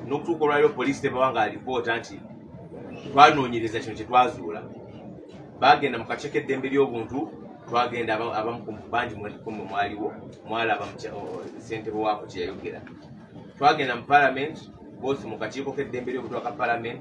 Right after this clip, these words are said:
ne bituuka ne ku floor ya Parliament. Era okusalawo okugenda mu kkooti nga babuliddwa ewalala wonna gye badda. Ne bagenda mu kkooti nga tugisaba kkooti ewa ebiragiro, eragire gavumenti eyogere abantu baabwe gye bali,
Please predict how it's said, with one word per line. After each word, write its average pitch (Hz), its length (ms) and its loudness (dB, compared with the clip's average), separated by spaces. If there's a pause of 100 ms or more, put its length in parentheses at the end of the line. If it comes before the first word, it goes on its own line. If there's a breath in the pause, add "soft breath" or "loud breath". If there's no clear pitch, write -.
(120)
ne - 80 -6
bituuka 160 300 -4
ne 156 120 0
ku - 60 -14
floor 151 200 -2
ya 151 140 4
Parliament. 110 440 0 (840)
Era 143 340 4
okusalawo 156 400 2
okugenda 131 300 -2
mu 131 140 -6
kkooti 120 460 -4 (500)
nga 107 100 -6
babuliddwa 131 580 -2
ewalala 113 260 0
wonna 104 280 -4
gye - 120 -10
badda. - 380 -10 (1000)
Ne 113 80 -4
bagenda 147 340 2
mu 120 100 -4
kkooti 139 340 2
nga 110 100 -2
tugisaba 131 440 -2
kkooti 143 340 0
ewa 117 160 -2
ebiragiro, 110 600 -4 (560)
eragire 131 440 -2
gavumenti 151 760 0 (680)
eyogere 127 760 -4 (220)
abantu 120 420 -4
baabwe 107 380 -2
gye 107 100 -10
bali, 107 240 -4